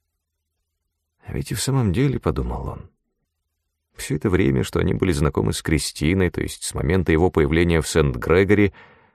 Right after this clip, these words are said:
она существовала для него постольку-поскольку. И лишь в последнее время он все больше стал замечать, что она привлекательна и незаурядна.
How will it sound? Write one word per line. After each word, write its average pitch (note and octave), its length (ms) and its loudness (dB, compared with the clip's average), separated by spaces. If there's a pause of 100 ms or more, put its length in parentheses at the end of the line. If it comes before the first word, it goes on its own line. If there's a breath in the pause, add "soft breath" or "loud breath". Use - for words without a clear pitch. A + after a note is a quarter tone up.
(420 soft breath)
она D2+ 240 -4
существовала A#2+ 760 0
для G#2 140 -2
него G#2+ 180 0
постольку-поскольку. - 1160 -2 (1120)
И D2 60 -4
лишь A#1+ 180 -4
в - 140 -14
последнее A2 560 2
время A#2 400 4
он A2 100 2
все - 240 0
больше F2+ 460 2
стал E2+ 280 0
замечать, D2+ 680 0 (480 soft breath)
что - 240 -6
она B1+ 240 -4 (140)
привлекательна E2+ 1080 2
и D#2 380 -2
незаурядна. D#2 760 0